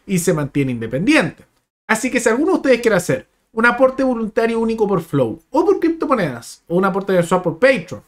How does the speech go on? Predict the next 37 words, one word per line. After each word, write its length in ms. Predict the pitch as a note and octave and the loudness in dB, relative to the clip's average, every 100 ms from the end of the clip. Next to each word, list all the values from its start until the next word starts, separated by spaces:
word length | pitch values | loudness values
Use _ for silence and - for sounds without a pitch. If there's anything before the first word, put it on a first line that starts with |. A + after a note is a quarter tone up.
| - | 0
o 140 | B3+ | 2
por 80 | D#4 | 4
la 100 | C#4+ | 0
comunidad 360 | A#3 G3 F3 | 0 0 2
de 80 | D#3 | 2
YouTube, 380 | C3+ C#3 D3 D3+ _ _ _ | 0 0 -2 -4 _ _ _
pueden 200 | - D#4+ | -2 0
decidir 200 | D4+ C4 | 2 2
hacerlo 540 | F#3+ F3 F#3+ F3+ F#3 F3 | 2 4 2 4 2 2
mirando 360 | D3 C3+ C3+ | 0 0 -2
el 40 | D3 | -2
comentario 500 | F#3+ A3+ B3+ B3 A3+ | -2 0 2 4 2
que 100 | F#3+ | 2
se 100 | D#3+ | -2
encuentra 260 | D#3+ D#3 | -2 -4
fijado 480 | D3 C#3+ C3 A#2 G2+ _ - | -6 -4 -4 -4 -8 _ -2
abajo, 640 | G#3 A3 E3 - F3+ F3+ - - | 2 4 2 2 0 -2 -12 -8
y 80 | B3+ | -2
también 540 | C#4+ A#3+ G3+ G3+ G#3+ _ | 0 2 0 0 -4 _
pueden 180 | F#3+ F#3 | 0 2
apoyar 300 | F3+ E3+ E3 | 4 4 2
este 160 | E3 | 0
programa 600 | F3 E3+ D3 C#3 A2 - _ - | 0 2 2 0 -4 -12 _ 0
comentando, 920 | A#3 C#4 - G3 F#3 E3+ E3+ F3 - _ | 2 2 2 2 2 2 2 2 -2 _
dando 260 | C#3+ C3+ E3+ | -4 0 2
like 420 | A3+ A3 G#3+ - | 4 2 0 -8
y 80 | F#3+ | -4
compartiendo 420 | F#3+ F#3 F3+ G#3 | 0 0 2 0
este 140 | G3 F#3 | 2 4
video 600 | E3+ E3+ F3 F3 F3 - _ | 6 6 6 6 2 -6 _
en 200 | F#3 E3 | 2 2
sus 180 | D#3+ C#3+ | 2 0
redes 300 | C3+ C3 B2+ | 2 0 0
sociales. 500 | - - C3+ A2 - _ _ - - _ _ _ _ _ _ _ _ _ | -6 -4 -4 -6 -12 _ _ -20 -20 _ _ _ _ _ _ _ _ _
Una 360 | C#4 F4 E4 - | -2 2 2 0
crisis 380 | A3+ A#3 A#3 G3 | -4 -4 -4 -4
internacional. 840 | G3 - E3 D3 C#3+ C3 A2 F#2+ | -4 -4 -2 -2 -4 -6 -8 -14